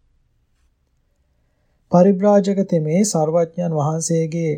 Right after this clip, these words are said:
ප්‍රශ්න විසර්ජනය අසා කිසිවක් අවබෝධ කරගත නොහි විචාරණ ලද ආකාරය හා විසඳන ලද ආකාරය කියා, "පින්වත් ගෞතමයාණෙනි,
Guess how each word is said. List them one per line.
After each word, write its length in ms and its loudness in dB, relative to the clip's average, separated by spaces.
ප්‍රශ්න 480 -4
විසර්ජනය 640 0
අසා 400 -2
කිසිවක් 560 -2
අවබෝධ 520 0
කරගත 500 -2
නොහි 380 -2
විචාරණ 560 0
ලද 200 0
ආකාරය 640 -2
හා 260 -4
විසඳන 480 0
ලද 260 0
ආකාරය 680 0
කියා, 440 -4
"පින්වත් 360 0
ගෞතමයාණෙනි, 960 0